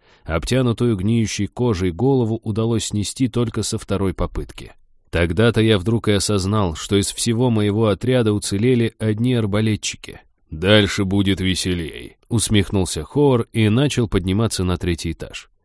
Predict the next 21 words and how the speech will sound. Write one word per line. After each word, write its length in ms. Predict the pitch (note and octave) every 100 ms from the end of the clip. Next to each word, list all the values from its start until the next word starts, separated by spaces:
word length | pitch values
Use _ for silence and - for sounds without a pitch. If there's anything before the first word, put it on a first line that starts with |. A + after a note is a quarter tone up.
| _ -
Что 280 | - G2+ -
ж, 180 | - _ _ _ _ - -
в 100 | -
чём-то 340 | B2 D#3 F3
он 120 | E3
оказался 520 | D#3+ A2+ F2 E2+ - F#2+
прав. 380 | D2+ - - - _
Веселее, 720 | F2+ F#2+ F#2+ - G2 A#2+ B2+
не 140 | A2 G2+
веселее, 640 | F#2+ - F2 G#2 C3 C3+ _ _ _
но 180 | D2 E2+
от 140 | G#2 C#3
унылого 420 | D#3 E3 D3+ D3
однообразия 580 | C3 C3 A#2+ C3 G#2+ A2+
нижних 520 | A#2 G2+ G#2 F#2 B2
уровней 420 | C3 A2+ F#2+ G2+
вскоре 400 | - - B2+ G#2+
не 140 | G2+
осталось 560 | F2+ E2+ - F#2 E2+ -
и 20 |
следа. 540 | D#2 E2+ C2+ B1+ -